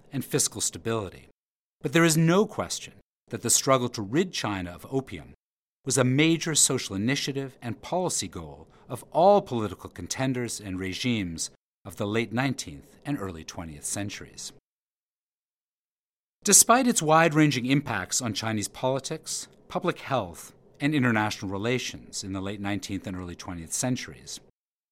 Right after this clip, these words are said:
observers then and now have seldom paid much attention to the Second Opium War.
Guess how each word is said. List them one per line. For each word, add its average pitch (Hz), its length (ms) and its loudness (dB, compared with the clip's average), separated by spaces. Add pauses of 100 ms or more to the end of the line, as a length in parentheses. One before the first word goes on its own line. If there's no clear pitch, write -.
observers 214 560 4
then 156 180 4
and 117 180 2
now 120 320 -2
have 120 180 -4
seldom 202 520 2
paid 120 240 -4
much 107 240 -2
attention - 540 -6 (160)
to 170 100 -10
the 147 120 -8
Second 92 340 -6
Opium 82 340 -10
War. 92 360 -6